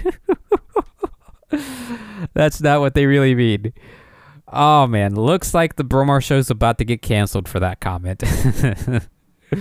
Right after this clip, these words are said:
So the whole point is, is, like, I want you to get away from that thinking, all right?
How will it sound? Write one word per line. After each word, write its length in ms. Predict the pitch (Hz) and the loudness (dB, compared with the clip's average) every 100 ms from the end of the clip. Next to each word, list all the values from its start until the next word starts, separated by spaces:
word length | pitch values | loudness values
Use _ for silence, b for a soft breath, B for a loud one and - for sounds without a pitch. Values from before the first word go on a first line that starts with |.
| 190 B B B _ _ _ | -8 B B B _ _ _
So 180 | - 131 | -10 -4
the 140 | 127 123 | -2 2
whole 180 | 170 | 2
point 220 | 165 160 135 | 2 2 2
is, 220 | 127 113 | 2 0
is, 180 | 113 120 | -4 -4
like, 180 | 107 | -4
I 100 | 120 | -4
want 320 | 127 151 151 156 | 0 0 0 0
you 60 | |
to 140 | 143 123 _ _ _ - 120 | 0 -2 _ _ _ -14 -2
get 140 | 160 151 | 2 4
away 200 | 139 135 | 4 2
from 140 | 127 | 0
that 220 | 113 98 | -2 -2
thinking, 320 | - 95 98 98 | -4 -6 -6 -2
all 80 | |
right? 260 | 117 131 120 | 0 2 -2